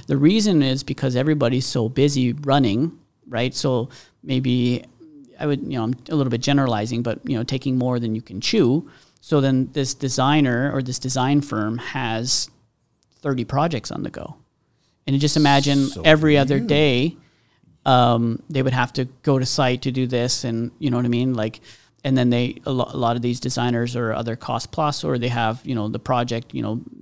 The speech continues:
Speaker 1: do a new build, it's fi-, you know, fifty grand, a hundred grand, whatever it is for their, for their fee. And then they only, they allocate,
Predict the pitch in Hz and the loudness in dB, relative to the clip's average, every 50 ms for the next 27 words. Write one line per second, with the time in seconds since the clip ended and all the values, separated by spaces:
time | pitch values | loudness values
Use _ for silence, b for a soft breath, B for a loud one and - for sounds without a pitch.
0 | - 143 143 135 127 117 123 127 123 123 123 123 120 117 117 113 101 - - - | -12 -8 -6 -2 0 2 2 2 2 2 2 2 2 2 0 -2 -6 -6 -6 -6
1 | 127 123 - - 135 - - 107 101 - - 127 - - - - 120 117 117 117 | -6 -6 -6 -8 -10 -8 -8 -8 -6 -6 -8 -8 -8 -12 -10 -6 -4 -2 -2 -2
2 | 113 113 117 - 117 117 120 113 117 - 113 113 113 113 117 120 127 127 131 127 | -2 -2 -4 -4 -4 -4 -6 -6 -6 -4 -4 -2 -2 -2 -2 -2 0 0 2 0
3 | 127 127 120 110 117 123 117 113 117 - - 120 110 117 110 110 107 - - - | 0 0 -2 0 0 0 0 -2 -4 -4 -6 -6 -4 -2 -2 -2 -4 -6 -10 -10
4 | - 120 101 104 117 - 185 175 143 120 117 B B B B B B _ _ 151 | -8 -6 -6 -6 -6 -4 0 2 2 2 0 B B B B B B _ _ 2
5 | 143 143 135 135 131 131 127 139 151 156 151 143 143 135 139 - - 147 135 127 | 4 4 6 4 4 2 4 4 6 6 6 6 4 2 -2 -6 -6 -2 -2 2
6 | - 131 135 147 160 151 - - 139 127 120 107 - | 4 4 4 4 4 2 0 -2 0 0 0 -2 -4